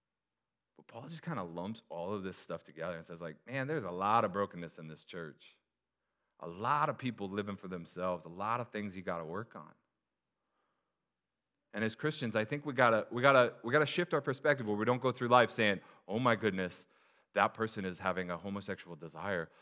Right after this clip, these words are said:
They are gonna burn in hell." And then over here, we're gonna justify, like, "Yeah, man,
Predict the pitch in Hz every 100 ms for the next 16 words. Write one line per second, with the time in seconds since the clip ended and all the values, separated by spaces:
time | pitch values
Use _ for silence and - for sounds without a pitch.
0 | - - 113 123 90 87 104 92 85 113
1 | 135 98 117 - - - 117 127 131 135
2 | 127 196 208 139 135 117 156 156 123 120
3 | 110 98 - - - 165 190 160 175